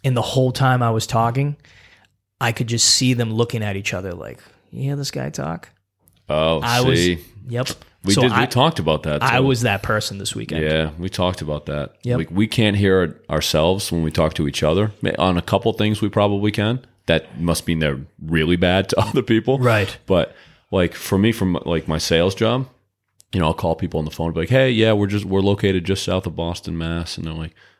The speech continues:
Speaker 2: "Oh, where's your accent?"
Speaker 1: Yeah.
Speaker 2: So I'm like, I'm kinda happy with where it's at. But I do remember when I moved into college, um, and again, like, as Brendan always likes to say, like, I, I live, I'm from the boonies and
Speaker 1: I
Speaker 2: still
Speaker 1: don't
Speaker 2: live
Speaker 1: say
Speaker 2: there
Speaker 1: that.
Speaker 2: now.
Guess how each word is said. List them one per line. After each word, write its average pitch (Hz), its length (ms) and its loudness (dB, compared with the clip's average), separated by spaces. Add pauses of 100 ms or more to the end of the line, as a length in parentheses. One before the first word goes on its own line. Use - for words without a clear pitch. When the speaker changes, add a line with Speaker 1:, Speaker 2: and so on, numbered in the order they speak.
(200)
Speaker 2:
"Oh, 156 140 -2
where's 117 320 0
your 110 100 2
accent?" - 460 -2 (240)
Speaker 1:
Yeah. 120 200 -10 (300)
Speaker 2:
So 127 140 2
I'm 214 160 0
like, 185 140 -2
I'm 165 160 0
kinda 185 260 2
happy 117 300 2
with 90 160 -2
where 92 160 2
it's 80 120 -4
at. 92 360 -2
But 95 120 0
I 92 100 4
do 107 160 4
remember 107 340 4
when 92 160 2
I 85 80 2
moved 90 280 0
into 85 160 0
college, 80 600 0 (480)
um, 78 560 -4
and 98 120 2
again, 92 300 2
like, - 340 -4 (360)
as 87 140 2
Brendan 90 360 2
always 82 280 2
likes 80 160 2
to 85 60 0
say, 85 180 2
like, 82 180 2
I, 73 140 -2 (280)
I 78 160 0
live, 71 640 -4
I'm 73 140 -8
from 76 260 -6
the 73 80 -4
boonies 78 440 0
and 76 100 -4
Speaker 1:
I 69 60 2
Speaker 2:
still 80 140 4
Speaker 1:
don't 78 80 2
Speaker 2:
live 80 140 2
Speaker 1:
say 73 40 -4
Speaker 2:
there 76 140 0
Speaker 1:
that. 73 40 -2
Speaker 2:
now. 76 340 -2